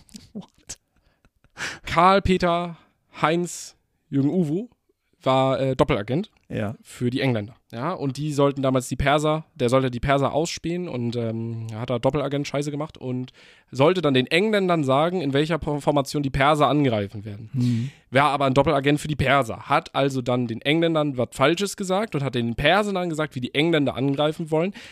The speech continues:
Speaker 2: Die Perser haben sich also hinter den Engländern angeordnet, haben sich da Informationen gebracht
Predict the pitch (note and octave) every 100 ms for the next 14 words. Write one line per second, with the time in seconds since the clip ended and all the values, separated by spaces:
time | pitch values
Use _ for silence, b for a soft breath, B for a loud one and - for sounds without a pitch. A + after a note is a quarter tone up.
0 | B C#3+ C3 C3 B2 B2+ B2 C3 A#2+ B2+
1 | A#2+ A#2+ A#3+ C#4 A#3 D3 C3 C3 B2+ B2
2 | B2 A#2+ - _ E3+ A#3+ G3 D#3 B2+ A2+
3 | A2 _ _ _ A#2 A#2+ A#2+ F#3+ - -
4 | _ B2 G#2+ - A2 - B2 - C3 A2+
5 | - B2 A#2 A#2 D#3+ F#3+